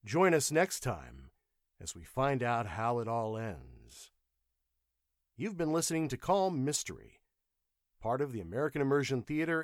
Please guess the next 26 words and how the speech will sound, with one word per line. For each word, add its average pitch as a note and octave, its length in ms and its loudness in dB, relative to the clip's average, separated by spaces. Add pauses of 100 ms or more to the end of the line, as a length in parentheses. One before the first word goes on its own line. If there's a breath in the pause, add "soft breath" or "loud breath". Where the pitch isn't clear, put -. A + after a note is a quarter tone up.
and F#3 360 2
Murder D#3 260 2
Mystery C#3 340 -2
Company B2 380 -2
Network. - 560 -8 (1300)
Why A#3+ 140 2
not F#3+ 220 2
like D3+ 260 4
and C3 140 -2
subscribe C3+ 520 0
to F#2 100 -10
our C2 140 -18
podcast, D#2 760 -16 (440)
and C3 120 -10
tell B3 200 4
us F3 160 0
how E3+ 100 6
you D3 160 2
feel D3+ 260 -2
about F#2+ 240 -6
it C3+ 80 -4
on B2+ 80 -2
your G#2+ 140 -4
favorite D#3+ 380 0
podcast F2 640 4
app? - 240 -20